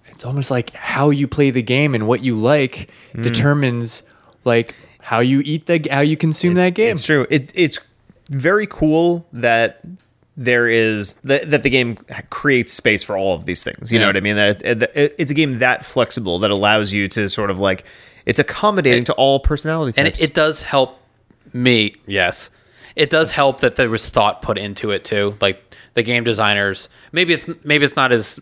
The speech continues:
Speaker 3: much, like, it's a co-op game. They're not saying it's, like, just a straight co-op game, but there's thought behind it. The game changes when you have more people in it. It's not like you pick up Horizon,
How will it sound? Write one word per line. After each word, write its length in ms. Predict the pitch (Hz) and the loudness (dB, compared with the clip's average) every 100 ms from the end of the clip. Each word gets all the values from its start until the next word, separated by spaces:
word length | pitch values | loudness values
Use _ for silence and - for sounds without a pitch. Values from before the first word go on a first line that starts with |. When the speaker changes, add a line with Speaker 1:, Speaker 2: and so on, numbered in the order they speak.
| - | -16
Speaker 3:
much, 300 | - 123 117 | -6 -2 0
like, 220 | 113 101 - | 0 -2 0
it's 160 | 135 | -2
a 60 | 117 | -2
co-op 360 | - 131 135 - | -2 0 0 0
game. 220 | 147 147 | 0 0
They're 100 | 107 | 0
not 140 | 101 | -2
saying 160 | - 101 | -4 -4
it's, 180 | 92 - | -6 -4
like, 280 | 90 - - | -6 -6 -8
just 180 | 110 | -4
a 40 | 107 | -4
straight 300 | - 101 92 | 0 0 0
co-op 340 | 107 101 104 | 0 0 2
game, 240 | 113 107 98 | 0 0 -2
but 200 | 98 - - - | -2 -4 -12 -8
there's 160 | 190 196 | -4 0
thought 200 | 180 160 | 0 0
behind 280 | 156 143 135 | 0 2 2
it. 220 | 131 - | 0 0
The 60 | 139 | 0
game 260 | 135 135 | 2 2
changes 420 | 123 131 120 117 107 | 2 0 2 0 -2
when 80 | |
you 80 | 110 | -2
have 140 | 110 107 | 0 0
more 140 | 104 | 0
people 300 | 110 104 107 | -2 -4 -4
in 60 | 104 | -4
it. 140 | 104 | -2
It's 160 | 110 - | -4 0
not 240 | 117 110 | 0 2
like 360 | 110 104 101 - - - - | 2 2 0 -8 -20 -16 -4
you 120 | 151 | -2
pick 140 | 151 | 0
up 120 | 147 | 0
Horizon, 640 | 131 113 107 107 110 104 | 2 2 2 2 -2 -4